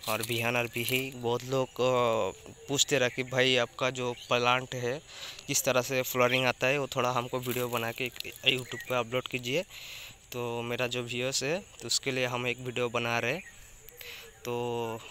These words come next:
हम दिखाने की कोशिश कर रहे हैं आपको किस तरह से इसमें फ्लावरिंग आता है। देखिए, ये हर कलियों में तीन भर-, तीन कलियाँ आता है, देख लीजिए सबसे पहले। और इतना छोटा प्लांट है, हालांकि ढाई, तीन, तीन फीट,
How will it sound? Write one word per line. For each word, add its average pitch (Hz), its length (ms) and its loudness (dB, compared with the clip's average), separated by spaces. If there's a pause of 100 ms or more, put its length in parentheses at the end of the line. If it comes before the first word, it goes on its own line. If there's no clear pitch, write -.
(120)
हम 117 180 -4
दिखाने 131 500 2
की 131 100 -2
कोशिश 127 400 4
कर 131 180 4
रहे 127 120 8
हैं 120 40 8
आपको 180 320 -2 (680)
किस - 180 -2
तरह 127 160 -2
से - 100 -2
इसमें 127 240 2
फ्लावरिंग 127 380 2
आता 123 220 0
है। 160 240 -2
देखिए, 123 380 -4 (960)
ये 131 100 0
हर 123 340 4 (420)
कलियों 135 300 2
में 139 160 0
तीन 135 320 -2
भर-, - 320 -8
तीन 135 180 2
कलियाँ 117 400 2
आता 104 240 -4
है, 101 160 -4
देख 110 240 -4
लीजिए 107 360 -6
सबसे - 320 -6
पहले। 107 280 -4 (720)
और 113 100 -4
इतना - 200 -4
छोटा 127 360 2
प्लांट 127 400 2
है, 127 80 -2
हालांकि 120 320 -2
ढाई, 120 260 4 (580)
तीन, 143 220 0 (240)
तीन 165 200 0
फीट, 156 220 -8